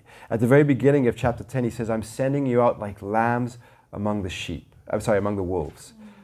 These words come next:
"Like lambs among the wolves." How is it that we are to go then?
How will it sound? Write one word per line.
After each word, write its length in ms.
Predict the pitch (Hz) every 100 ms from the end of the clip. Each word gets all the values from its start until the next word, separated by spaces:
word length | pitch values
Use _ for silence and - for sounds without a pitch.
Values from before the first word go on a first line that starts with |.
| -
"Like 140 | 95 104
lambs 640 | 107 113 117 113 113 110
among 300 | - 95 92
the 60 | 85
wolves." 440 | 85 - - _ _ _ _ _ - - -
How 240 | 156 202
is 140 | 208
it 100 | 190
that 180 | 151 117
we 200 | 123 123
are 80 | 117
to 140 | 117
go 440 | 95 85 110 113 95
then? 280 | 85 73